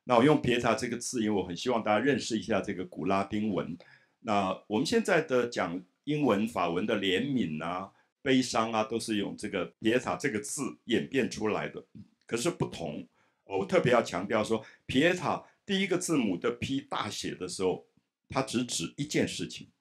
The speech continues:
就是圣经里面耶稣钉死十字架以后，尸体从十字架上下来，圣母大哭出来的那个表情叫皮耶塔。所以我们翻译成圣殇，也许不是一个很好的翻译，因为很，我问过很多人说，“你，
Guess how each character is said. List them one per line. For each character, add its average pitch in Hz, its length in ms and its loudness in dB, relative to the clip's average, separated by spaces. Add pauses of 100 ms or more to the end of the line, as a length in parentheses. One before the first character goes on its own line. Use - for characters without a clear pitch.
(240)
就 123 140 2
是 117 120 0
圣 113 260 2
经 113 240 -2
里 92 80 -4
面 80 240 -6 (520)
耶 135 160 6
稣 131 500 2
钉 151 160 2
死 92 220 -4
十 101 160 -4
字 104 140 -4
架 104 220 -4
以 87 80 -4
后， 92 140 -6
尸 - 240 -2
体 107 200 -10
从 92 220 -6
十 - 160 -10
字 98 120 -10
架 98 180 -2
上 92 260 -6
下 110 320 0
来， 85 260 -6 (260)
圣 147 280 4
母 78 280 -6
大 - 200 -4
哭 117 200 -6
出 110 180 -6
来 87 180 -4
的 - 200 -18
那 170 160 2
个 120 100 0
表 85 220 -4
情 82 220 -12
叫 90 160 -4
皮 - 140 -12
耶 73 140 -14
塔。 - 100 -20 (640)
所 127 140 0
以 117 60 4
我 98 100 0
们 95 100 -6
翻 131 240 2
译 131 40 0
成 98 200 -4
圣 123 280 0
殇， 110 340 -4 (220)
也 175 120 0
许 185 120 -4
不 - 160 -4
是 151 160 -2
一 - 20 -2
个 127 100 -4
很 117 140 -4
好 120 160 -2
的 95 100 -6
翻 113 300 0
译， 104 80 0
因 110 140 0
为 98 100 4
很， - 180 -6 (220)
我 104 160 4
问 156 180 6
过 131 120 2
很 101 100 0
多 98 100 2
人 92 140 2
说 98 160 -2
，“你， 76 180 -6